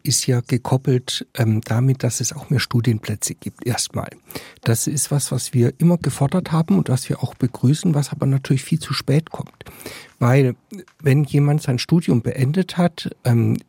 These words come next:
ist die Zeit, bis er dann auch in einer Praxis als niedergelassener Arzt oder Ärztin tätig werden kann, die dauert zwölf Jahre.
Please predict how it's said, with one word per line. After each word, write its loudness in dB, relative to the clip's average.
ist -2
die -2
Zeit, 0
bis -2
er 0
dann 0
auch -2
in 2
einer -2
Praxis 0
als -16
niedergelassener 0
Arzt -2
oder -2
Ärztin 0
tätig -2
werden -2
kann, 2
die -2
dauert 0
zwölf 0
Jahre. -4